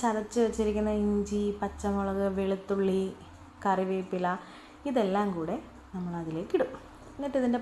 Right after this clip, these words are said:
പച്ചമണം മാറുന്നത് വരെ നന്നായി ഇളക്കിയ ശേഷമാണ് നമ്മൾ ഈ ഉള്ളി അരിഞ്ഞതിടുന്നത്. അങ്ങനെ ഉള്ളി അരിഞ്ഞതിട്ട് ഒന്നും കൂടെ നന്നായിട്ട് വഴറ്റും. നന്നായിട്ട് വഴറ്റി കുറച്ച് ഉപ്പിടും കേട്ടോ. ഞാൻ അതിനകത്ത് കുറച്ച് ഉപ്പിട്ടിട്ടുണ്ടായിരുന്നു, ഒരു കാൽ ടീസ്പൂൺ ഉപ്പൊക്കെ ഞാൻ ഇട്ടിട്ടുണ്ടായിരുന്നു.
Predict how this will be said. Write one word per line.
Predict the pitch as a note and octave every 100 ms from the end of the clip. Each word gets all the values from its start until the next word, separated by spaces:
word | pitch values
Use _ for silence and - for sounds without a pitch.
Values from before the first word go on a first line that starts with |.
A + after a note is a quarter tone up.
| A#3+
പച്ചമണം | A#3+ - A#3+ A#3 A#3
മാറുന്നത് | G3+ G3 G#3 A3+ A#3
വരെ | G#3 G3+
നന്നായി | F#3+ F#3+ G3 F#3
ഇളക്കിയ | F3+ - B3 -
ശേഷമാണ് | F#3 F3 - G3 - A3+ F#4 - - - - -
നമ്മൾ | G#3+ G3+ G3+ G#3
ഈ | G#3+ A3 B3+
ഉള്ളി | C#4+ C4
അരിഞ്ഞതിടുന്നത്. | F#3 E3+ C#4+ A4+ C#4 - - - - - -
അങ്ങനെ | E4+ D#4 D4
ഉള്ളി | C4 B3+
അരിഞ്ഞതിട്ട് | A#3+ A3+ A3+ G#3+ - D4 - - - -
ഒന്നും | C4 B3 A#3
കൂടെ | G#3 G3+
നന്നായിട്ട് | G3 G3 F#3+ F#3+ F#3+ F#3+ D4+
വഴറ്റും. | C4 F3 E3 - G#3
നന്നായിട്ട് | G#3+ G#3 G3 G3 G3 G3
വഴറ്റി | F#3+ F#3 F#3 C4+ C#4
കുറച്ച് | C4+ C4 C#4+
ഉപ്പിടും | C4 D4+ A3+ F#3+
കേട്ടോ. | E3+ E3+ F3
ഞാൻ | G3 G#3
അതിനകത്ത് | G3+ G3+ A#3 A#3+
കുറച്ച് | A#3 A#3 C4+
ഉപ്പിട്ടിട്ടുണ്ടായിരുന്നു, | G#3+ F#3+ F#3 F3+ F3 G3+ B3
ഒരു | C4+
കാൽ | C4 A3 A3+
ടീസ്പൂൺ | A#3 - A#3+ A3
ഉപ്പൊക്കെ | - G3 G3
ഞാൻ | F#3
ഇട്ടിട്ടുണ്ടായിരുന്നു. | - - - D2+ -